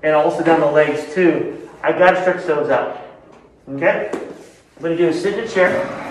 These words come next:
Simple one here, hopefully. Cross my ankles over my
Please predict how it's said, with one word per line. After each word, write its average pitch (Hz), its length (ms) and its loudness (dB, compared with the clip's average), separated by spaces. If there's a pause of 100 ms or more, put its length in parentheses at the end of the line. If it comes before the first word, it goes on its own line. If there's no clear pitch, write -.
(760)
Simple 240 380 0
one 123 220 -2
here, 120 180 -6
hopefully. 139 480 -2 (1800)
Cross 175 420 2
my 160 140 2
ankles 170 500 -2
over 170 280 2
my 147 140 2